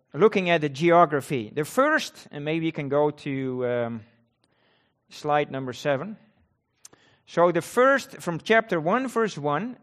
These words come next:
till eight, verse twenty-six,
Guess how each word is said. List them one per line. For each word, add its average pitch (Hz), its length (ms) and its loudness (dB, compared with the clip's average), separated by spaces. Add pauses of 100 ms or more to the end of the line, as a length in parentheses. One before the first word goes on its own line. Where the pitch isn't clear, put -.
till 160 380 -2 (200)
eight, 214 380 2 (920)
verse 160 340 -2
twenty-six, - 1000 -2